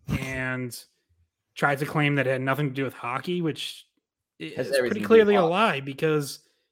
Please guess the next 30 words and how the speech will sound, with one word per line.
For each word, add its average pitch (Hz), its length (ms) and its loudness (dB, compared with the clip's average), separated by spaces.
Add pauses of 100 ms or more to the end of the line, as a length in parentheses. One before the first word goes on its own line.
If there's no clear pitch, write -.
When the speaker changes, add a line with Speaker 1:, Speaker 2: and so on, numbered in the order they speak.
(100)
Speaker 2:
like, 143 260 -4 (240)
he 180 140 -4
was 160 100 0
obviously 175 300 2
already 160 160 2
talking 143 320 -6
to 156 100 -8
N 143 60 -4
H 139 120 -6
L 147 80 -2
teams 135 300 -8
at 123 60 -6
that 117 160 -10
time 143 540 -2 (480)
and 147 520 -2 (540)
knew, 160 420 2
like, 160 160 4
he 160 140 -6
had 160 140 2
to 160 100 0
apologize 143 540 -2
if 120 80 -14
he 135 100 -8
was 120 140 -12
gonna 135 200 -8
sign 120 320 -8
with 95 140 -16
one. 101 240 -18
So, 120 540 -8 (600)
um, 120 600 -6